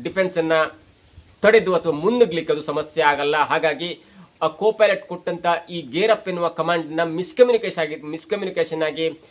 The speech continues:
ತಿಳಿದುಕೊಂಡಂತ ಅಥವಾ ಮರೆತು ಎರಡನೇ ಸ್ಟೆಪ್‌ಗೆ ಹೋದಂತ co-pilot ಆ ಫ್ಲಿಪ್ ಅಪ್, ಫ್ಲಾಪ್ ಅಪ್ ಅನ್ನುವಂತ ಒಂದು ಫ್ಲಾಪ್, ಆ, ಹ್ಯಾಂಡಲ್ ನ ಅಥವಾ ಲಿವರ್ ಅನ್ನ ಹ್ಯಾಂಡಲ್ ಮಾಡಿರುವಂತ ಸಾಧ್ಯತೆ ಮುಖ್ಯವಾಗಿ ಕಾಣ್ತಾ ಇದೆ ಅನ್ನುವಂತ ಒಂದು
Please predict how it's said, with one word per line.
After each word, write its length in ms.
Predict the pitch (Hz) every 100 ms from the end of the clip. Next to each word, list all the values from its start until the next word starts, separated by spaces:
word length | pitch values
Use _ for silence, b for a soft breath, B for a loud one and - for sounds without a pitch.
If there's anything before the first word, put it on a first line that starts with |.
| b b _
ತಿಳಿದುಕೊಂಡಂತ 680 | 226 247 202 180 160 156 156 160 160 - _ -
ಅಥವಾ 180 | 160 175
ಮರೆತು 680 | 151 185 233 247 226 - -
ಎರಡನೇ 320 | 143 208 233
ಸ್ಟೆಪ್‌ಗೆ 320 | 208 165 170
ಹೋದಂತ 380 | 147 151 160 143
co-pilot 720 | 151 151 170 165 156 156 - B B -
ಆ 140 | 156
ಫ್ಲಿಪ್ 480 | 156 - 220 254 -
ಅಪ್, 360 | 208 196 170 -
ಫ್ಲಾಪ್ 260 | - 202 208
ಅಪ್ 200 | 214 214
ಅನ್ನುವಂತ 300 | 185 180 165
ಒಂದು 320 | 165 165 165 147 B B _
ಫ್ಲಾಪ್, 480 | 185 - - _ -
ಆ, 440 | 165 160 151 143 - -
ಹ್ಯಾಂಡಲ್ 440 | 160 214 214 180
ನ 60 | 160
ಅಥವಾ 240 | 156 170
ಲಿವರ್ 300 | 160 165 202
ಅನ್ನ 180 | 196 175 165 143 B B
ಹ್ಯಾಂಡಲ್ 280 | - 202 226
ಮಾಡಿರುವಂತ 440 | 185 170 160 160 156
ಸಾಧ್ಯತೆ 440 | 151 151 - 165
ಮುಖ್ಯವಾಗಿ 760 | 151 170 - - - 226 190 160
ಕಾಣ್ತಾ 360 | 160 160 156
ಇದೆ 160 | 156 156
ಅನ್ನುವಂತ 300 | 156 156 156
ಒಂದು 400 | 151 151 151